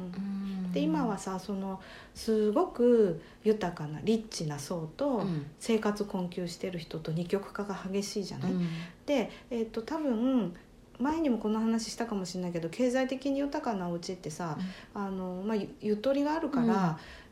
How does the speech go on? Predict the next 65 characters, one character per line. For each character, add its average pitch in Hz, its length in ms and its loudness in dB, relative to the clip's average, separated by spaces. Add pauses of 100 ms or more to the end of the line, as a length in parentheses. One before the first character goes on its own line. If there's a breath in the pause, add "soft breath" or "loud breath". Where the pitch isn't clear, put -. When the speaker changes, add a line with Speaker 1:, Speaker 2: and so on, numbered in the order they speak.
(140)
Speaker 1:
あ、 226 40 -6
子 247 140 0
供 247 420 6
に 247 160 8
そ 240 100 -2
ん 240 40 2
な - 60 -2
カ 240 100 2
リ 220 100 4
カ 180 100 -4
リ 156 80 0
し 160 140 -6
な 156 140 -4
い - 20 -4
で - 100 -6
さ、 180 220 -4
「あ - 20 0
な 202 120 4
た 208 100 4
素 202 140 -4
晴 196 80 0
ら 233 80 0
し - 120 -4
い 311 60 0
わ 285 100 0
ね」 247 140 4
っ 226 40 2
て 208 140 0
い 185 40 2
う 180 40 2
さ、 185 180 0
Speaker 2:
う - 20 2
ん - 20 2
う - 40 2
ん。 - 20 0
Speaker 1:
な 196 60 -2
ん - 40 -4
か、 147 160 -6 (380 loud breath)
す - 160 0
ご 247 80 8
い 226 40 8
自 202 120 4
己 - 20 -8
肯 190 320 0
定 208 180 2
感 202 140 -4
が 170 100 -4
高 185 300 -4
い 180 60 0
子 185 100 -8
育 160 260 -2
て 156 120 -4
し - 100 -8
て 208 160 4
る 214 80 2
と 190 100 -2
思 147 140 -4
う - 20 -8
ん 139 60 -8
だ 139 80 -8
け 151 120 -8
ど、 190 120 0
Speaker 2:
う 175 40 4
ん。 185 120 2 (380 loud breath)
Speaker 1:
で、 214 640 0